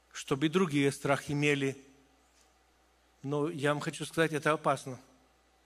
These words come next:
И если вы решили кого-то обличать, то сначала прочитайте первое Тимофею, первой главе. Думаю, это там сначала. «Цель же увещания», то есть обличения иногда.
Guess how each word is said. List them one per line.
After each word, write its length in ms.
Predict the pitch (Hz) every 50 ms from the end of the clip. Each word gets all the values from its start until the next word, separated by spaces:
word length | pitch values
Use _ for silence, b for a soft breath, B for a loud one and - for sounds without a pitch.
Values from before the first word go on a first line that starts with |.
| b b b b b b b b b b _ -
И 60 | -
если 340 | 131 139 151 156 - - 160
вы 140 | 147 143 151
решили 340 | 147 139 - - 160 156 147
кого-то 420 | - 151 151 147 143 143 - 143 - 147
обличать, 600 | 131 120 123 127 127 127 - 165 175 165 - - B B B B B B B B
то 100 | - 139
сначала 440 | - - 139 127 - 160 160 170 170
прочитайте 760 | 170 151 139 - - - - 151 156 147 - 147 143 139 - - B B B B B B B _ _ -
первое 220 | 147 147 147 147 143
Тимофею, 580 | - 156 147 151 143 - - 135 127 127 123
первой 320 | 123 127 135 139 131 139 135
главе. 480 | 123 131 135 131 123 127 127 127 123 - B B B B B B B
Думаю, 260 | - 135 127 131 131 127
это 140 | 131 135
там 180 | 127 - 135 127
сначала. 720 | - - - 151 139 - - 139 120 113 113 113 104 - - b b b b b b b b b _ _
«Цель 400 | - - - - - 151 156 151
же 260 | 135 127 139 151 160 - -
увещания», 1300 | 131 123 117 123 120 - - - - - 135 120 123 135 139 147 156 160 165 165 170 175 185 190 170 - - - - -
то 100 | - 123
есть 180 | 120 113 - -
обличения 680 | 120 107 110 117 113 - - 131 135 151 165 170 170
иногда. 440 | 175 175 170 160 151 175 180 180 165